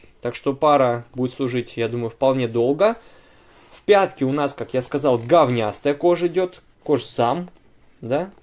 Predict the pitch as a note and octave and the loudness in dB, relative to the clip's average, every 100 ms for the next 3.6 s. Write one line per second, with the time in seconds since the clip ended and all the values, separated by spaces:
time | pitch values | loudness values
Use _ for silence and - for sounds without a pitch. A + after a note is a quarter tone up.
0 | _ _ _ _ - B2 G2 G#2+ A2+ D3+ | _ _ _ _ -12 -10 -10 -10 -6 -6
1 | B2+ G2+ - - - _ _ _ _ _ | -8 -16 -20 -20 -20 _ _ _ _ _
2 | - _ _ A2+ G2+ G#2+ A2+ A#2 A#2+ A2+ | -20 _ _ -10 -8 -6 -8 -6 -6 -4
3 | B2+ - C#3 - A2+ | -8 -8 -8 -6 -8